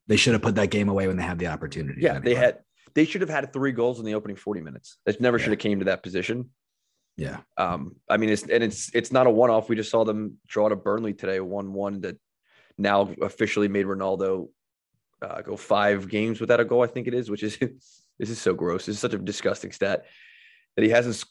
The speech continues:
Speaker 2: that's his worst goal scoring drought since two thousand and ten, twelve years ago. Five
Speaker 1: That's
Speaker 2: games.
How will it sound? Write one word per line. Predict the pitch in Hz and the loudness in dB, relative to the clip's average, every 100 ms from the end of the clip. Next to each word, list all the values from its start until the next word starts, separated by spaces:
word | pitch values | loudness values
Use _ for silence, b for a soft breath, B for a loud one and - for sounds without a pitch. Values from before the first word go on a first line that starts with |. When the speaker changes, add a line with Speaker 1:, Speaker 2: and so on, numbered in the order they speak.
| _ - | _ 2
Speaker 2:
that's | 135 | 4
his | 151 | 2
worst | 113 120 151 - - _ 104 | 2 6 4 4 -10 _ -4
goal | 123 135 | 2 2
scoring | 131 - 117 107 104 101 - _ _ - | 2 -4 -2 -2 -4 -10 -18 _ _ -2
drought | 104 98 87 - | 2 4 2 -4
since | - 104 | -10 -16
two | - 107 | -6 2
thousand | 107 104 87 | 4 4 0
and | 90 | -4
ten, | 90 58 - _ - | -6 -6 -10 _ -8
twelve | - 95 - | 2 4 4
years | 64 - | 0 0
ago. | - 50 - _ _ _ _ | -2 -2 -2 _ _ _ _
Five | 110 104 110 135 | 2 4 6 4
Speaker 1:
That's | 76 | 0
Speaker 2:
games. | 71 - | -6 -10